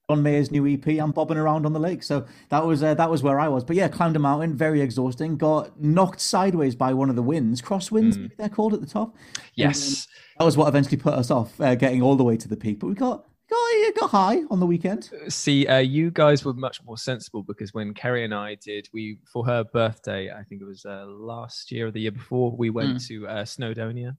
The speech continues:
Speaker 2: and, uh, we
Speaker 1: Ooh.
Speaker 2: climbed Mount Snowdon. We also did Cader Idris, um, uh, two mountains in two days.
Speaker 1: Not gonna
Speaker 2: And
Speaker 1: lie, I
Speaker 2: we
Speaker 1: have no idea where either of those places are. Is Snowdonia
Speaker 2: Just
Speaker 1: in the
Speaker 2: North
Speaker 1: U K?
Speaker 2: Wales, just North Wales, mate,
Speaker 1: Okay,
Speaker 2: just
Speaker 1: okay.
Speaker 2: North Wales. Um, and, uh, we, uh, got to the top of, uh,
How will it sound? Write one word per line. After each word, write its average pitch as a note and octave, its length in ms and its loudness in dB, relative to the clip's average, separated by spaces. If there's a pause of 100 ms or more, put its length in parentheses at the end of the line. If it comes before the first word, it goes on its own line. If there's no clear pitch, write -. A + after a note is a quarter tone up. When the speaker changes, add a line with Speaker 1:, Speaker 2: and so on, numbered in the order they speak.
(120)
Speaker 2:
and, G#2 360 -10
uh, G#2 180 -10
we G#2 160 -4
Speaker 1:
Ooh. G#2+ 40 -8
Speaker 2:
climbed G#2 360 -10
Mount G2+ 200 -14
Snowdon. G#2 400 -8
We G2+ 100 -10
also G2+ 220 -12
did G2 180 -14
Cader G2+ 340 -8
Idris, G2+ 460 -12
um, G#2 380 -10 (100)
uh, A2 180 -8
two C#3+ 140 -6
mountains G2+ 440 -8
in G2 100 -16
two G#2+ 200 -12
days. E2 360 -8 (240)
Speaker 1:
Not C#3+ 140 4
gonna D3+ 80 4
Speaker 2:
And C3+ 60 4
Speaker 1:
lie, C3 140 6
I B2 120 2
Speaker 2:
we C3+ 100 4
Speaker 1:
have B2+ 60 -6 (100)
no C3+ 140 0
idea B2 340 0
where A#2+ 120 0
either B2 220 0
of A2 80 -2
those A#2 140 -4
places A2+ 360 -4
are. F#2+ 200 -2
Is - 120 -6
Snowdonia D3+ 280 2
Speaker 2:
Just E3 140 0
Speaker 1:
in D#3 40 -4
the D#3+ 60 -8
Speaker 2:
North D#3+ 220 -2
Speaker 1:
U - 40 -6
K? C3 60 -2
Speaker 2:
Wales, G2 220 0
just C3+ 120 -6
North B2+ 220 -8
Wales, F#2 260 -10
mate, E3+ 60 4
Speaker 1:
Okay, D3 120 2
Speaker 2:
just C3+ 120 4
Speaker 1:
okay. A#2 40 -2
Speaker 2:
North A2 100 -6
Wales. G#2+ 160 -10 (220)
Um, B2 280 -2
and, B2 360 -6 (100)
uh, A2+ 320 -6 (100)
we, A#2 480 -8 (120)
uh, G#2+ 220 -8
got - 200 -6
to B2 80 -6
the A2 120 -12
top - 380 -8
of, G#2 220 -10 (140)
uh, G#2 140 -10